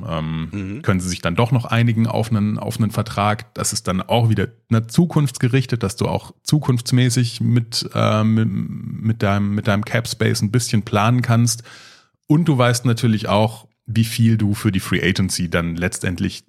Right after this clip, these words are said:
Speaker 1: zur Verfügung hast und ausgeben kannst. Äh, auch unter, also mit der Option, vielleicht musst du diese zweiundzwanzig Komma sieben Millionen wirklich komplett bezahlen. Ähm, deswegen, da muss auf jeden Fall erstmal eine Einigung her, egal ob,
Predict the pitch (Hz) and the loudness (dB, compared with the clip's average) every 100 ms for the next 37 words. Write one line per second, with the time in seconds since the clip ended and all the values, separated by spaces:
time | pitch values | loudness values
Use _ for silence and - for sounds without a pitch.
0 | _ _ _ _ - 110 95 127 117 90 | _ _ _ _ -2 0 2 2 2 -2
1 | 82 - 95 87 95 - 82 85 85 82 | -4 -4 -4 -2 -2 -2 -4 -4 -6 -6
2 | - - - 98 - _ - 107 110 117 | -10 -14 -10 -6 -8 _ 0 0 2 2
3 | 113 113 101 98 - - 101 95 98 _ | 4 2 0 -2 -6 -2 -2 0 -4 _
4 | - 127 117 104 95 - 117 117 104 104 | 0 2 2 0 -2 0 2 2 0 2
5 | 113 - 104 110 110 98 95 - 92 90 | 0 0 0 0 -2 -2 -2 0 0 0
6 | 92 87 - 98 87 90 98 90 82 85 | -2 -4 -4 -4 -2 0 0 0 0 -2
7 | 85 82 87 - - - 80 87 - 82 | -2 -2 -4 -4 -6 -6 -4 -6 -6 -8
8 | - 73 67 - - - - - - - | -4 -4 -4 -8 -14 -20 -20 -20 -20 -20
9 | - - _ _ _ _ - 101 98 95 | -20 -20 _ _ _ _ -2 2 4 4
10 | 95 95 95 92 - - - _ _ _ | 6 6 4 2 -2 -14 -20 _ _ _
11 | - 117 127 117 113 110 123 120 104 117 | 0 2 4 4 2 4 2 2 2 2
12 | 117 107 104 110 101 95 101 104 95 87 | 2 2 0 2 2 2 2 2 2 2
13 | 104 143 160 98 98 101 98 - | 2 2 0 0 0 -2 -4 -12